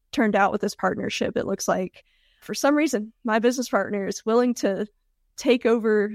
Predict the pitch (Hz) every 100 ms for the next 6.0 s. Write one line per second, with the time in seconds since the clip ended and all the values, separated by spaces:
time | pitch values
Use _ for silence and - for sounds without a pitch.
0 | - - 214 220 202 214 196 196 220 196
1 | 214 196 185 - 196 202 202 196 196 196
2 | - 190 202 - _ _ _ _ - 208
3 | 190 185 - - 185 190 277 190 185 196
4 | - _ _ - 190 190 185 180 180 -
5 | - - 196 185 - 190 190 196 202 208